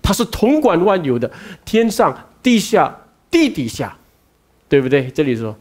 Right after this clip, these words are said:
他是最伟大的。所以他都得着他们的称赞。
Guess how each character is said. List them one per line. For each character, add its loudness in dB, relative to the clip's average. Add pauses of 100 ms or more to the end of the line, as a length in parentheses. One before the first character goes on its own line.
(320)
他 -4
是 0
最 2
伟 0
大 -6
的。 -20 (800)
所 0
以 0
他 -2
都 2
得 0
着 -4
他 -14
们 -6
的 -2
称 -8
赞。 -8